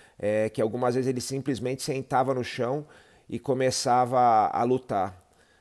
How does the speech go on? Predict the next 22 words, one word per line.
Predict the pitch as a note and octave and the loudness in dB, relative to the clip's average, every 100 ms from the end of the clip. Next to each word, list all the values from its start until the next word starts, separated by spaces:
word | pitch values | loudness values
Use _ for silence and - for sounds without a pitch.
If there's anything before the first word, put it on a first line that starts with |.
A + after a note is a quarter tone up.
| _ | _
E | D2+ A#2 | -8 -2
uma | C#3 | -2
curiosidade | C3 C#3 C3+ B2 A2+ A2+ A#2 A2+ | 0 4 4 4 2 2 2 0
interessante | A2+ A2+ A2 G#2+ B2+ C3 B2+ | -4 -4 -4 -2 -4 -4 -6
é | |
que | - A#2+ | -8 0
ele, | A#2+ B2 A#2+ - - _ - | 0 0 -4 -6 -18 _ -8
ele | G#2+ | -4
às | A2+ A2+ | -2 -2
vezes | A#2+ | -4
usava | C3 A2 A#2 A#2+ | -4 0 0 0
esse | A2+ - | -4 -4
balão | G#2 A2+ A#2 C3+ C3 | 0 2 2 2 0
e | |
quando | B2 C3 B2 | -2 -4 -4
não | B2+ | -6
conseguia | A#2+ A#2+ A2+ A#2 A#2 A#2 | -6 -6 -6 -6 -2 0
levar, | A#2 B2 G2+ G#2 A#2+ A#2+ | 0 -2 -2 -2 -2 -2
né, | A#2+ | -4
não | A2 | -8
conseguia | G#2 G#2 A#2 | -10 -6 -6
derrubar, | A2 A#2+ A2 G#2+ F#2 A#2+ A#2+ | -2 -4 -4 -4 -2 -2 -2